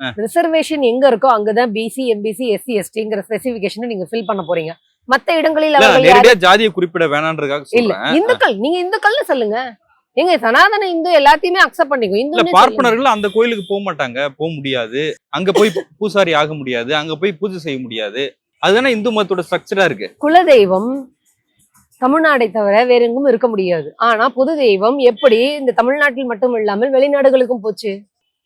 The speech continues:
Speaker 2: எப்படி பார்ப்பனர்கள், அஹ், கடல் தாண்டினால் சாஸ்திரம் கெட்டு போயிரும், கடல் தாண்டுபவன் பார்ப்பனரே இல்ல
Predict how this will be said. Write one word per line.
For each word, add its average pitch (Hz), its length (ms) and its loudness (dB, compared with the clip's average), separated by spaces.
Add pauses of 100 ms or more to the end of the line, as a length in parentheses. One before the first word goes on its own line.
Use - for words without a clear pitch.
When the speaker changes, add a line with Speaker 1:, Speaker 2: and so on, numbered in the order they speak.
Speaker 2:
எப்படி 262 600 2
பார்ப்பனர்கள், 262 920 2 (180)
அஹ், 208 140 0
கடல் 277 320 4
தாண்டினால் 254 600 2 (420)
சாஸ்திரம் 294 480 2
கெட்டு 247 200 2
போயிரும், 247 380 2
கடல் 262 240 2
தாண்டுபவன் 262 520 0
பார்ப்பனரே 240 600 4
இல்ல 254 360 4